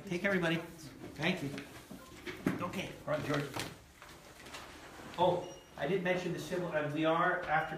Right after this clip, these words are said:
talking with the Admiral, uh, uh, th-, with this briefing, we are setting up again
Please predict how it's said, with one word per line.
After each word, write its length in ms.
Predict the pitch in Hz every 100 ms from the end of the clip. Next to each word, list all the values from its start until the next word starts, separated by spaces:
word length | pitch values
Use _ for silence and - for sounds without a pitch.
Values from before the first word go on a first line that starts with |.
| -
talking 280 | 160 156 143
with 80 | 135
the 100 | 139
Admiral, 580 | 139 147 135 113 101 101 - - - - -
uh, 40 |
uh, 260 | 123 117 - - - - - - -
th-, 140 | 127 127
with 120 | 135
this 140 | 143
briefing, 400 | - 135 135 123
we 120 | 123 127
are 100 | 127
setting 340 | - 139 135
up 140 | 131
again 260 | 131 123